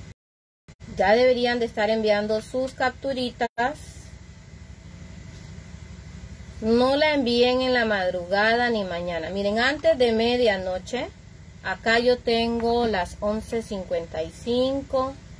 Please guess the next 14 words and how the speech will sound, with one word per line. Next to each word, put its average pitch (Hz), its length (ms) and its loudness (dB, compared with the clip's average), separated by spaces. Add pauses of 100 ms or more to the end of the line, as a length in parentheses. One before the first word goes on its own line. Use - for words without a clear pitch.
(560)
perdón, 226 420 4
veintiuna 269 680 4
horas 277 420 2
cincuenta 180 560 -4
y 202 220 -4
u-, 254 260 -4 (120)
cincuenta 196 360 -4
y 190 40 -6
cinco, 240 520 2 (580)
que 208 120 2
vienen 226 420 2
siendo 240 800 2
las, 170 720 0 (220)
¿qué? 170 160 -8